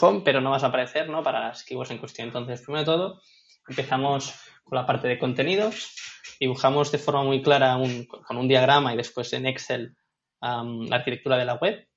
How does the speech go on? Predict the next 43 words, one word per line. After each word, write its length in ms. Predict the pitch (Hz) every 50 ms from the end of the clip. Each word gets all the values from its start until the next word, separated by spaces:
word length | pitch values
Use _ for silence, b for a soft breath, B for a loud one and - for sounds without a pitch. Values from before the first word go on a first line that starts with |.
| _ _ _ _ _ _ -
mediante 360 | 123 120 110 110 - - 117
los 200 | 120 123 117 -
niveles, 400 | 117 117 135 160 190 202 190 - -
¿no? 120 | 151 151
La 140 | 139 131 131 -
home, 360 | - 156 165 165 160 156 151
las 120 | 135 135 -
categorías. 800 | - - - 117 123 127 143 143 151 147 143 143 147 - - B B B B B -
Me 100 | 135 135
va 80 | 147
muy 100 | 170 175
bien 140 | 165 165 165
también 500 | 151 151 147 143 147 151 151 147 143 - -
ver 120 | 135 127
la 100 | 127 123
competencia, 640 | - 123 120 123 117 - 165 175 175 180 180 196 - _ _ _
cómo 160 | _ - 131
están 180 | 127 - 135 131
planteando 360 | 127 127 127 127 123 131 127
la, 160 | 123 123 - 107
la 420 | 110 - 92 92 - - - 120
arquitectura. 760 | 123 - - 135 - 110 113 - 156 156 156 156 156 156 156 b b b b _ _ _ _ _ _ _
Me, 160 | - 113 -
me 120 | - 123 123
gusta 280 | 139 143 - - 156
ver 200 | 147 151 147 147
cómo 180 | - 139 135 135
los 120 | 131 131
principales 520 | - 143 135 135 135 - 131 135 131 131 -
players 300 | - 143 139 131 131 -
del 140 | 131 131
sector, 440 | - - 123 - _ - 156 160 147 143
¿no? 120 | 139 135
Que 60 | - 131
están 280 | - - - - 123
llevando 220 | 127 127 123 123 123
el 60 | 123
tráfico 340 | - 127 - - - - 120
orgánico 380 | - 131 135 139 131 139 131
para 160 | - 127 120
lle-, 200 | 113 110 113 113 - _ _ _
para 160 | - 131 120 120
identificar 720 | 117 120 117 117 - - 117 - 135 135 127 127 -